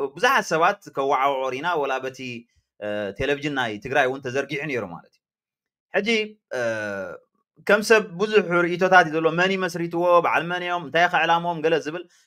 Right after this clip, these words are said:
ክትሓትት ናይ ግድን እዩ። ምስ ኢልካ ዝኾነ ሰብ መፂኡ ብርጌድ ንሓመዱ እየ ኢሉ ኢልካ ክትቅበሎ ይትኽእልን ኢኻ። ኣብዚ ኸዓ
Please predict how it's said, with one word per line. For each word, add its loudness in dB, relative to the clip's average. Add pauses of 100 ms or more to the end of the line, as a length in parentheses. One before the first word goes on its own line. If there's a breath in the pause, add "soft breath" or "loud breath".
ክትሓትት -2
ናይ -2
ግድን -10
እዩ። -20 (260)
ምስ -20
ኢልካ -2
ዝኾነ 0
ሰብ -2
መፂኡ -4
ብርጌድ -2
ንሓመዱ -2
እየ -2
ኢሉ -2
ኢልካ -4
ክትቅበሎ -4
ይትኽእልን -6
ኢኻ። -18 (640)
ኣብዚ 6
ኸዓ 8